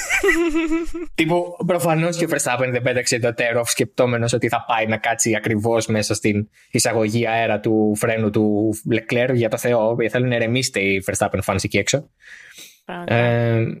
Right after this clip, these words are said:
Speaker 2: θέλω λίγο να χαλαρώσετε.
Speaker 1: Και οι Leclerc fans.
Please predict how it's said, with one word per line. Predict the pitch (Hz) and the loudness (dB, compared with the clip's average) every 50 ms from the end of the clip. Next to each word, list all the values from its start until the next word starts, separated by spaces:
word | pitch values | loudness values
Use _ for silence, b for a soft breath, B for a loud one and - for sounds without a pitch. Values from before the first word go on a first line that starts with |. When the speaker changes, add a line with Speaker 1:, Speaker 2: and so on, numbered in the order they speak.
| - - - - - - | -14 -20 -20 -16 -14 -6
Speaker 2:
θέλω | - - 123 117 | -2 0 2 4
λίγο | 113 113 113 113 | 4 4 2 2
να | 113 107 | 2 2
χαλαρώσετε. | 110 113 107 107 107 113 110 - 101 107 113 160 - - _ _ | 2 2 2 2 2 0 0 0 -2 -2 -4 -4 -6 -12 _ _
Speaker 1:
Και | - 254 | 0 2
οι | 254 262 254 226 196 180 170 165 165 160 | 4 4 4 4 2 0 -2 -4 -6 -8
Leclerc | 165 - 165 160 156 156 _ - 156 | -8 -6 -4 -4 -4 -6 _ -6 -4
fans. | 151 160 170 170 - | -4 -4 -4 -6 -10